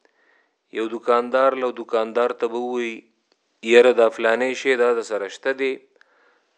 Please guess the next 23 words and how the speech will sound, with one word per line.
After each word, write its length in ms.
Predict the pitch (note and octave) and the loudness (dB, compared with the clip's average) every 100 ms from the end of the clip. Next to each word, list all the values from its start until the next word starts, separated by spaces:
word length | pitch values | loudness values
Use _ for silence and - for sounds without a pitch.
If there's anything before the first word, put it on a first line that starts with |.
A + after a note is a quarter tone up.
| _ - | _ 0
نو 60 | A2+ | 4
عام 240 | C3+ D#3 C#3+ | 4 2 -2
طور 180 | D#3 E3 | -6 -4
باندې 460 | D#3 D3+ D3+ D3 | -4 -4 -4 -6
په 100 | C3 B2+ | -6 -4
هر 140 | C#3+ | -4
وخت 220 | C#3+ C3+ - | -4 -8 -10
کې 160 | B2+ | -16
دوکاندار 540 | A2+ - A2 A2+ A#2+ B2+ | -12 -8 -8 -4 -4 -6
سره 300 | - A#2+ A#2 A2 G2 _ _ - | -6 -6 -2 -4 -6 _ _ -8
هغه 220 | G2+ G2+ | -6 -6
څیز 260 | - B2+ B2+ | -10 -12 -8
دستیاب 640 | A2 G#2+ - A#2 B2 B2 | -6 -6 -4 0 0 0
نه 160 | C3 C#3 | -4 -6
وي، 80 | D3 - _ _ _ _ - _ _ _ _ - | -8 -14 _ _ _ _ -20 _ _ _ _ -6
نو 100 | A2 A2 | -2 6
دی 80 | C#3+ | 6
ورته 280 | D3 C#3+ C#3 | 6 2 -2
ووایي، 380 | D3+ D3 C#3+ C3+ - _ _ _ _ _ - A#2+ | -2 -6 -6 -10 -16 _ _ _ _ _ 0 4
«او 80 | B2 A#2+ | 4 4
شته 240 | - B2 G#2 | -4 -2 -2
دی.» 140 | G2 F2 _ _ _ _ _ _ - - - | -4 -10 _ _ _ _ _ _ -20 -20 -4
خو 160 | G#2 | -4